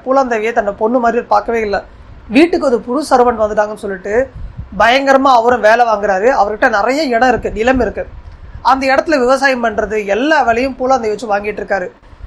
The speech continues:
அப்ப பூலாந்தேவிக்கு ஒரு சந்தேகம் வருது, "நம்ம அப்பாவோட அண்ணன்கிட்ட மட்டும் இப்படி இவ்ளோ லேண்ட் இருக்கு, நம்ம அப்பா கிட்ட லேண்டே இல்ல,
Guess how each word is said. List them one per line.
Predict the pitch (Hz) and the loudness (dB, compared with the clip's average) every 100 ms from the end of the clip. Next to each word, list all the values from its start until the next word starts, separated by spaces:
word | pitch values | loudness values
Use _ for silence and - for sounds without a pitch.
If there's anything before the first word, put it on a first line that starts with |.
| - | -2
அப்ப | 262 254 269 | 0 2 0
பூலாந்தேவிக்கு | 330 349 339 262 | 2 2 2 -2
ஒரு | 254 254 | 0 0
சந்தேகம் | 226 214 294 254 | 0 0 -2 -2
வருது, | 202 190 - - - _ - | -4 -4 -10 -20 -20 _ -12
"நம்ம | 226 233 226 | -4 2 4
அப்பாவோட | 233 - 381 349 | 4 4 6 6
அண்ணன்கிட்ட | 254 240 302 269 247 | 4 4 2 2 0
மட்டும் | 247 294 247 | 2 0 -2
இப்படி | 214 | -6
இவ்ளோ | 185 285 311 | -6 0 2
லேண்ட் | 294 269 262 | 2 0 0
இருக்கு, | 226 302 | -2 -2
நம்ம | 285 196 | -2 0
அப்பா | 190 262 | 0 2
கிட்ட | 262 233 | 0 0
லேண்டே | 190 202 226 233 | 0 0 2 0
இல்ல, | 185 190 185 | -2 -6 -6